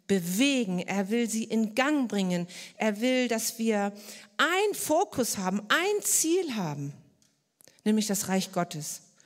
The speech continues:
Nicht unser schönes Leben hier. Das Reich Gottes. Und dass jeder Mensch, mit dem wir in Berührung kommen, dass wir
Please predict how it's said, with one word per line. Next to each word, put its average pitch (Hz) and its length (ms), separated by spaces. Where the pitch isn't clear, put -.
Nicht 254 180
unser 220 240
schönes 185 500
Leben 151 280
hier. 151 260
Das 196 240
Reich 190 260
Gottes. 160 500
Und 214 160
dass 226 200
jeder 302 280
Mensch, 285 400
mit 226 180
dem 233 200
wir 262 100
in 262 100
Berührung 240 440
kommen, 180 260
dass - 280
wir 226 300